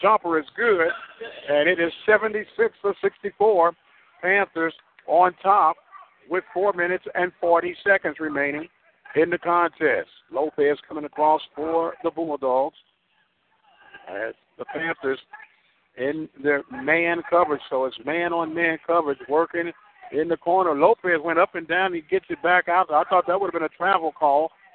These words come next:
but working, and they're going to finally call the whistle, blow the whistle against Cook.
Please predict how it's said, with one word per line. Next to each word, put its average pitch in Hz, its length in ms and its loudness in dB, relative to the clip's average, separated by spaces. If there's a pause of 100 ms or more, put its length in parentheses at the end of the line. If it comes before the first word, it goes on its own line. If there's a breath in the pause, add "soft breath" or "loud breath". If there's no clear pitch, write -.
but 139 220 -6
working, 196 640 2
and 165 300 -2
they're 151 80 -6
going 175 320 -2 (120)
to - 80 -18 (120)
finally 202 360 0
call 170 300 2
the 139 120 -8
whistle, 147 420 -6
blow 165 220 0
the 196 60 -4
whistle 147 480 -8 (1400)
against 165 360 -6 (100)
Cook. 202 300 4